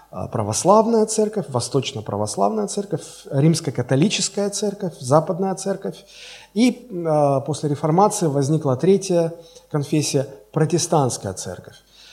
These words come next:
А внутри каждой конфессии существует множество подразделений, так называемых деноминаций. Внутри деноминаций множество различных движений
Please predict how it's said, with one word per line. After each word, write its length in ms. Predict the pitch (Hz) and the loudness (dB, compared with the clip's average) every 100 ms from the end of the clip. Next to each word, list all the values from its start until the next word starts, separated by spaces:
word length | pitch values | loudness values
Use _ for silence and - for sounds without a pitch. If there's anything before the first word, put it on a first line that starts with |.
| - | -10
А 160 | - 120 | -4 2
внутри 480 | 151 208 214 254 220 | 6 6 6 4 2
каждой 440 | 214 202 160 175 | 2 2 2 0
конфессии 680 | 175 180 180 247 269 - 165 | 0 -2 -2 -2 -2 -2 -2
существует 760 | 180 - 175 - 214 233 - | -2 -2 -4 -2 0 0 0
множество 400 | 175 208 - 175 | -2 -2 -2 -2
подразделений, 880 | - 170 170 160 143 190 190 135 113 | 0 2 2 0 2 4 4 2 0
так 200 | 165 160 | -2 -2
называемых 580 | 160 160 180 170 151 135 | 0 2 2 2 0 0
деноминаций. 960 | 143 175 170 175 180 156 104 - 113 - _ - - | 2 2 2 2 2 2 0 -6 -12 -16 _ -20 -2
Внутри 380 | 139 160 180 185 | 2 2 4 4
деноминаций 720 | 170 165 160 185 233 226 190 | 4 4 2 2 0 0 -2
множество 720 | 160 165 175 175 - 165 165 - - | 0 0 0 -2 0 0 -2 -8 -8
различных 640 | 135 131 151 180 - 160 - - - | -2 2 2 2 2 0 -2 -14 -8
движений 800 | 127 151 180 175 151 107 92 80 | 0 4 6 6 4 2 -2 -6